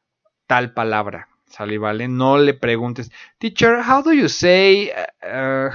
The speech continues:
how do you say gorra?". Bueno, entonces tú le estás pidiendo al profesor que del conocimiento del profe, ajá, te transmita algo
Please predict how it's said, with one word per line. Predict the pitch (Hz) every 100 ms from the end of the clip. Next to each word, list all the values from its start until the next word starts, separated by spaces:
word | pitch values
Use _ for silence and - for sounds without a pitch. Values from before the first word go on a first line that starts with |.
| 190
how | 214
do | 262
you | 226
say | 143 160 156 170 170 170 160 143
gorra?". | 139 131 110 92 _ _ _ _ -
Bueno, | 107 98 90 85 _ _ _ _ -
entonces | 120 120 - 156 165 - 196 220 _ _ -
tú | 139
le | 165
estás | - 143
pidiendo | - 143 131 135
al |
profesor | 135 147 143 160 135 117 147 _ _ _ _ _
que | 117 113
del | 110 110
conocimiento | 120 117 117 - 131 127 135 147 143 123 127
del | 147 190
profe, | 190 180 135 117 120 123 220 -
ajá, | 117 - 107 143
te | 123
transmita | 117 110 113 127 135 131 127
algo | 120 120 170